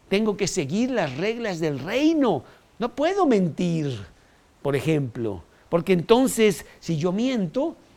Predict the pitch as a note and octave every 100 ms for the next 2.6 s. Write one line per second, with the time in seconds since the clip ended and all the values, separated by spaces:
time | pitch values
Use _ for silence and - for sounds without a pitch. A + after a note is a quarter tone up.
0 | - - E3 - A#3+ A#3+ B3 F3+ - D3+
1 | E3 C4+ A#3+ F3+ D#3+ F#3+ F3+ E3 C3+ C#3
2 | C3+ B2+ G#3 B3 A#3